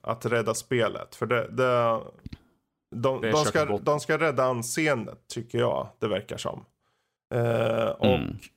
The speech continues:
Speaker 1: nu när de säger att de ska göra en typ version två punkt noll av det här, det innebär att de
Speaker 3: Ja.
Speaker 1: kommer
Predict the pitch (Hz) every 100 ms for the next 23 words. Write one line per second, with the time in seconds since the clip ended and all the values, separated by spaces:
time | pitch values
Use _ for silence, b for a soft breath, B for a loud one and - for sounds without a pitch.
0 | - 139 156 170 165 151 143 151 131 127
1 | 127 120 127 117 117 113 113 98 95 78
2 | 95 98 - 104 107 123 120 131 110 120
3 | 110 120 110 - 113 113 110 131 123 123
4 | 113 107 104 107 104 - b b b 131
5 | 123 120 127 120 110 139 131 120 65 50